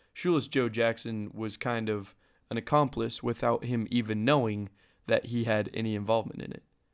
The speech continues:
And during the World Series, he actually played very well, hitting over three seventy throughout the World Series. But regardless, all players stayed banned for life, and everyone involved got their just desserts.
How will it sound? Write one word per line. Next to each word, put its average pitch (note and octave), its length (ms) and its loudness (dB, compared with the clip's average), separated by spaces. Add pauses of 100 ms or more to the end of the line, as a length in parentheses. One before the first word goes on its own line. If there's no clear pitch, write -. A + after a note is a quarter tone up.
(440)
And A#2+ 160 2
during E3+ 240 8
the B2+ 60 2
World C3 240 2
Series, A#2+ 560 0
he F3 180 2
actually D3 380 2
played A#2 500 2 (380)
very A#2 400 6
well, A#2+ 480 0 (460)
hitting D#3 240 4
over G3+ 260 6
three C3 260 2
seventy G#2 640 2
throughout A2+ 360 2
the A2 40 -8
World G#2+ 220 -6
Series. - 480 -6 (1800)
But E3+ 180 10
regardless, D3+ 640 6
all C3+ 220 8
players C#3+ 680 2
stayed C3 480 2
banned B2+ 280 2
for - 120 -4
life, A#2 400 -4 (300)
and A#2 240 -2
everyone D#3 420 6
involved A2+ 460 2
got A2+ 200 0
their A#2 120 0
just G#2+ 300 -2
desserts. - 480 -10